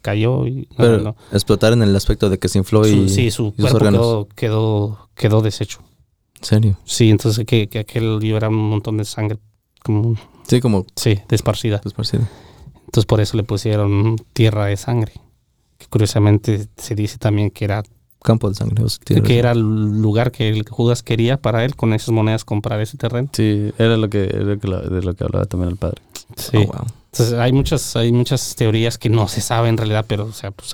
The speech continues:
Speaker 1: por ahí van todas ligadas.
Speaker 2: Eso no sabía.
Speaker 3: Y ahori-, y ahorita que estamos, eh, hablando de eso, es la última pregunta. <laughs> Es la tercera pregunta, pero creo que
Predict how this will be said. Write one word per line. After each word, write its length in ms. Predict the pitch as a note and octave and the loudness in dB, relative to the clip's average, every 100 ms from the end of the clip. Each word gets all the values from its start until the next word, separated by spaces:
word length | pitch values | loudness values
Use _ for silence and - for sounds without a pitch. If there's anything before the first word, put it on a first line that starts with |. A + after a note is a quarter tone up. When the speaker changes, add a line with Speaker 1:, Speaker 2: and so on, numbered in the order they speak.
| G2+ | -6
Speaker 1:
por 140 | - | -2
ahí 80 | A#2+ | 0
van 160 | D3 C#3+ | 2 2
todas 560 | A#2 A#2+ A2 - - _ _ | 2 2 0 -6 -12 _ _
ligadas. 560 | A#2+ G#2+ G#2+ A2 G#2+ - - | 0 4 4 2 -2 -10 -4
Speaker 2:
Eso 180 | A#2+ A#2 | 0 2
no 80 | G2+ | 2
sabía. 340 | - G2 G2+ - - _ _ - | 2 2 2 -2 -20 _ _ -2
Speaker 3:
Y 60 | A#2+ | 2
ahori-, 220 | A#2+ C3 | 4 4
y 140 | B2+ | 4
ahorita 220 | A#2 A#2 C3+ | 4 4 0
que 80 | |
estamos, 280 | C#3 B2+ B2 | 2 2 4
eh, 240 | A#2 G2+ F#2+ - _ _ _ - | 4 2 0 -6 _ _ _ -2
hablando 360 | G#2+ A2 G#2+ | 2 4 6
de 60 | G2+ | 4
eso, 240 | F2+ E2+ - _ _ _ _ _ _ _ | 4 -2 -4 _ _ _ _ _ _ _
es 120 | A2 | 2
la 60 | A#2 | 2
última 280 | A2+ A#2+ A2 | 2 0 0
pregunta. 600 | G2 F#2+ G2 G2 F#2+ G#2 - _ _ _ _ _ - | 0 0 2 2 2 0 -6 _ _ _ _ _ -10
<laughs> 1500 | G2+ - A2+ - B2+ D#3 - E3 - - - - - - - | -8 -6 -6 -4 -2 0 2 2 2 -2 -2 -6 -6 -6 2
Es 120 | A#2 | 4
la 120 | B2 | 4
tercera 320 | B2 G#2 A#2 A2+ | 4 4 2 4
pregunta, 380 | A2 G#2 G#2+ | 4 4 2
pero 180 | G#2 F2 | 2 2
creo 180 | F2 G#2 | 2 2
que 220 | G#2+ F#2+ | 4 2